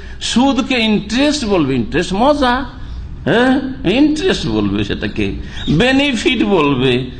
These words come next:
বোনাস বলবে, আরো কিছু বলতে পারে এরকম, বুঝা গেছে না? প্রফিট দিলাম আপনাকে, হ্যাঁ, এইরকম বলবে, এ হইতে পারে।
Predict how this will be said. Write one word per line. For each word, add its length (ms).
বোনাস 760
বলবে, 340
আরো 220
কিছু 240
বলতে 240
পারে 240
এরকম, 340
বুঝা 160
গেছে 240
না? 280
প্রফিট 640
দিলাম 380
আপনাকে, 540
হ্যাঁ, 300
এইরকম 400
বলবে, 400
এ 20
হইতে 240
পারে। 180